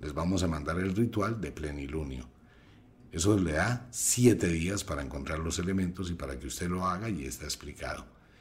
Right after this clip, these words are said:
La noche de novilunio se lo enviamos en la noche de cuarto menguante. Tiene tiempito para hacerlo. ¿Qué hay que hacer para eso? Suscribirse, por favor,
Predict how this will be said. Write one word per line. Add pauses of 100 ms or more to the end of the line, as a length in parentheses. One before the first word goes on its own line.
(480)
La
noche
de
novilunio
se
lo
enviamos
en
la
noche
de
cuarto
menguante. (200)
Tiene (300)
tiempito
para
hacerlo. (1700)
¿Qué
hay
que
hacer
para
eso?
Suscribirse,
por
favor,